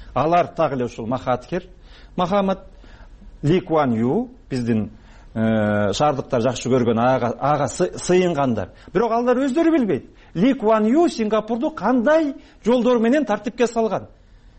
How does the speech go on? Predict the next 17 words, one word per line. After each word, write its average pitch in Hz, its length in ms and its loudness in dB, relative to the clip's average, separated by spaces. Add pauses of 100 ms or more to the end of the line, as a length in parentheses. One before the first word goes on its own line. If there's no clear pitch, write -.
(240)
Ал 196 200 4
деген 214 240 2
билесиздерби? 262 480 -2
Бул 165 280 -4
жерде 202 280 2
деле 190 260 0
каматчыларын 202 680 0
камап 220 340 0
туруп, 285 200 -2 (320)
камабагандардын 208 720 2
он 220 160 4
миллион 202 280 0
долларга 202 320 2
штраф 214 340 -2
деп 190 160 -2
эле 196 160 0
коюп 208 200 -2